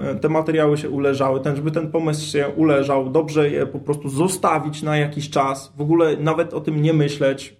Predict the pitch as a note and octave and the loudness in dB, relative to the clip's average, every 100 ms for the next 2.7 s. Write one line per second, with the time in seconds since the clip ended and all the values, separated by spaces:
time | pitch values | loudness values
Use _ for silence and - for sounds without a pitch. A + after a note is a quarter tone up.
0 | _ - D3+ F3 D#3 D#3 D3+ C#3+ C#3+ D3+ | _ -4 -4 -2 -2 0 2 0 0 -4
1 | D3 D3+ C#3 B2+ C3+ C3 - D3+ E3 D#3+ | -2 0 0 -2 -2 -2 -2 -2 -2 -4
2 | D3+ E3+ D#3+ B2+ C3 C3 C3 | -2 -4 -2 -4 -2 -4 -6